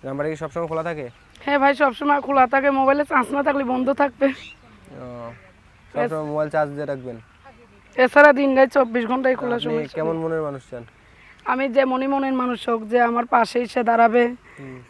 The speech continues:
Speaker 2: যে আমার হেল্প
Speaker 1: শুধু পাশে
Speaker 2: সহযোগিতা
Speaker 1: এসে
Speaker 2: করবে।
Speaker 1: দাঁড়ালেই হবে?
Speaker 2: পাশে এসে দাঁড়াবে, আমার দায়িত্ব নিবে।
Speaker 1: আপনার দায়িত্ব নিব?
Speaker 2: হুম, সে
Speaker 1: আপনার
Speaker 2: যেমনই
Speaker 1: বোনের
Speaker 2: হোক,
Speaker 1: দায়িত্ব?
Speaker 2: বুড়ো হোক, জোয়ান হোক,
Speaker 1: আপনার
Speaker 2: সে
Speaker 1: বোনের
Speaker 2: যদি
Speaker 1: দায়িত্ব?
Speaker 2: হুম?
Speaker 1: আপনার বোনের দায়িত্ব?
Speaker 2: আমার বোনের দায়িত্ব সে যদি লে,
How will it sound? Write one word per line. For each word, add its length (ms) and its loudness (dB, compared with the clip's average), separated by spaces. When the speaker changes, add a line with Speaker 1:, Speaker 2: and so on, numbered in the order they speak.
Speaker 2:
যে 120 8
আমার 280 6
হেল্প 300 0
Speaker 1:
শুধু 160 -4
পাশে 120 0
Speaker 2:
সহযোগিতা 320 2
Speaker 1:
এসে 120 0
Speaker 2:
করবে। 100 0
Speaker 1:
দাঁড়ালেই 340 2
হবে? 260 -2
Speaker 2:
পাশে 280 8
এসে 160 8
দাঁড়াবে, 440 12
আমার 300 8
দায়িত্ব 320 8
নিবে। 320 4
Speaker 1:
আপনার 200 -6
দায়িত্ব 320 -2
নিব? 180 -6
Speaker 2:
হুম, 380 -2
সে 100 -2
Speaker 1:
আপনার 120 2
Speaker 2:
যেমনই 260 6
Speaker 1:
বোনের 160 2
Speaker 2:
হোক, 160 6
Speaker 1:
দায়িত্ব? 240 -2
Speaker 2:
বুড়ো 320 10
হোক, 200 12
জোয়ান 280 6
হোক, 200 2
Speaker 1:
আপনার 180 -8
Speaker 2:
সে 60 6
Speaker 1:
বোনের 140 4
Speaker 2:
যদি 140 6
Speaker 1:
দায়িত্ব? 280 8
Speaker 2:
হুম? 240 4
Speaker 1:
আপনার 220 -8
বোনের 280 -8
দায়িত্ব? 280 -6
Speaker 2:
আমার 280 8
বোনের 300 4
দায়িত্ব 260 8
সে 220 4
যদি 220 2
লে, 120 6